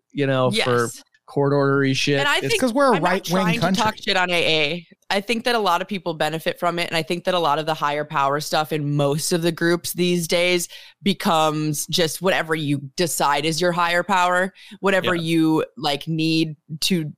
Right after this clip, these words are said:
Speaker 2: view as a higher power. But I don't know. I just think it's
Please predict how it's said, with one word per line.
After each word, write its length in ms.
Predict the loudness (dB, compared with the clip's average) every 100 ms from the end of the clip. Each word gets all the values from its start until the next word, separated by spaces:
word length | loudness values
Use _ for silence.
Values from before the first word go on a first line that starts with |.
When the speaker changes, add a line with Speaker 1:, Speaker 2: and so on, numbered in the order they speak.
| -8
Speaker 2:
view 420 | -4 0 2 2
as 160 | 0 0
a 60 |
higher 300 | 0 0 0
power. 520 | 0 0 2 2 0 -2 -16 -20 _ -8 0
But 320 | 2 2 -2 _ -4
I 80 | 0
don't 100 | 2
know. 240 | 0 -2 -12 -8
I 120 | -4 -2
just 240 | -2 -2
think 260 | -4 -4 -10 _ _ _ -4
it's 180 | -2